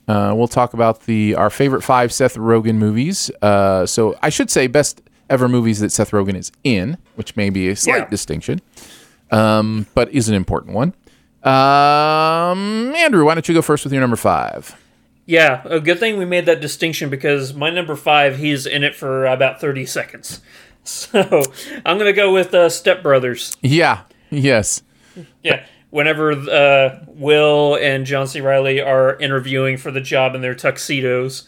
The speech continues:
Speaker 1: Mm-hmm.
Speaker 2: and, uh, John C. Reilly farts, uh, he's, that's the only time that you're gonna see Seth Rogen in that movie.
Speaker 1: <laughs>
Speaker 2: But, uh, the overall, I think that Step Brothers is one of the best, like,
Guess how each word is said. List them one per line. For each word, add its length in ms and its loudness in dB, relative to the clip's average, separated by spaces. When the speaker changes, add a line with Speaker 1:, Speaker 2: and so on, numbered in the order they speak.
Speaker 1:
Mm-hmm. 440 2
Speaker 2:
and, 380 0
uh, 120 2
John 220 -6
C. 140 -6
Reilly 300 -2
farts, 560 -2
uh, 280 4
he's, 320 -6
that's 360 -2
the 140 0
only 220 0
time 240 -4
that 100 -6
you're 160 -6
gonna 140 -2
see 240 -8
Seth 300 -2
Rogen 280 0
in 80 -2
that 160 0
movie. 460 -4
Speaker 1:
<laughs> 20 -20
Speaker 2:
But, 240 2
uh, 220 4
the 340 4
overall, 500 6
I 120 2
think 180 -6
that 140 -8
Step 240 -4
Brothers 340 -6
is 60 -12
one 180 -4
of 80 -2
the 60 0
best, 480 -2
like, 400 -4